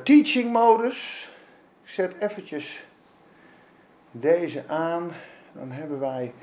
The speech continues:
ook nog wat kijkers online. Die wilden dat.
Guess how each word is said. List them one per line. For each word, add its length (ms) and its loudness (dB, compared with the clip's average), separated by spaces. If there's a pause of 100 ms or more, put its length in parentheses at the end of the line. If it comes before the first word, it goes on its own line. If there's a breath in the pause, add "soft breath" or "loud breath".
(500 loud breath)
ook 180 2
nog 100 6
wat 160 8
kijkers 480 8
online. 600 6 (760 loud breath)
Die 120 -4
wilden 360 6
dat. 440 0